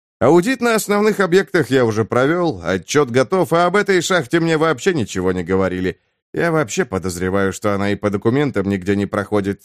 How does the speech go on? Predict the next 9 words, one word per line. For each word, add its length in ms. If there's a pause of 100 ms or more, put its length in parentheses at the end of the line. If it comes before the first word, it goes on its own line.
да 240
и 140
хрен 360
с 140
ней. 280 (280)
Не 120
мое 260
это 220
дело. 360